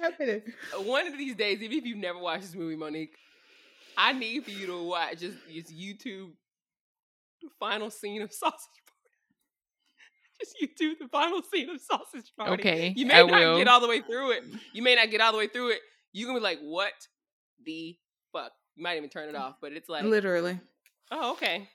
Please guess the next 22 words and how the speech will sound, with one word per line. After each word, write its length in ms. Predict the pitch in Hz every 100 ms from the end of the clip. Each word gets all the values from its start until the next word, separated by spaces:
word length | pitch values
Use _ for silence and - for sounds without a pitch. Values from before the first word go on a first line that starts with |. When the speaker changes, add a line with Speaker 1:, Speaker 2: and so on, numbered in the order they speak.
| -
Speaker 1:
And 260 | 339 440
I 140 | 269 330
Speaker 2:
Oh, 60 |
Speaker 1:
saw 180 | 359 294
it 60 | 247
in 100 | 233
Speaker 2:
okay. 60 | 233 247
Speaker 1:
theaters. 540 | 240 156 143 190 - - _ _ _ _ - - -
Speaker 3:
Oh, 240 | 208 208 190
Speaker 1:
I 40 |
Speaker 3:
no, 320 | 180 180 175
Speaker 1:
saw 160 | 170 339
Speaker 3:
you 40 | 285
Speaker 1:
it 40 |
in 40 | -
Speaker 3:
paid 180 | 196 185 196
to 40 | 196
Speaker 1:
theaters. 140 | 175
Speaker 3:
go 180 | 196 226
Speaker 2:
Oh. 80 | 214
Speaker 3:
see 280 | 208 202 190
it. 400 | 185 185 -